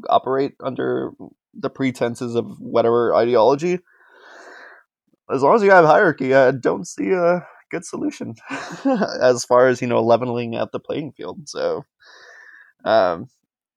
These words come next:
I don't know. I have my thoughts now that I work in government and I deal with, uh, seeing the behind the scenes stuff in terms of transparency. So I'm kind of becoming a cynic. So I am, uh,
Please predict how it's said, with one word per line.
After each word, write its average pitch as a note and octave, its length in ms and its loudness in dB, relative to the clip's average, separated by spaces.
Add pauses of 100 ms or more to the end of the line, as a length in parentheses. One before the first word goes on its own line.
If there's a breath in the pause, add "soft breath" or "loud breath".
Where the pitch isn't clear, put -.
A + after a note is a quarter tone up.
I D#3+ 100 4
don't E3 120 4
know. D3 80 2
I C#3 80 6
have F3 140 4
my C#3 140 4
thoughts C#3 480 2
now C#3+ 180 -2
that C#3+ 140 -2
I D3 60 2
work D3+ 160 0
in D3 80 -6
government D#3 440 0
and B2 140 -4
I A#2+ 80 0
deal B2+ 260 0
with, B2+ 240 2
uh, A#2+ 360 4
seeing B2+ 460 -6
the A#2 240 -6
behind B2 420 -4
the B2 60 -4
scenes C#3 380 -10
stuff D#3+ 400 -2
in A#2+ 200 -6
terms A#2 260 -10
of A#2 80 -8
transparency. C3+ 800 -10
So D3 220 -8
I'm C#3 160 -10
kind B2+ 200 -8
of F#2+ 180 -8
becoming - 420 -14
a - 40 -14
cynic. - 460 -18
So - 240 -14
I - 140 -4
am, C#3+ 280 -10
uh, D#2 260 -8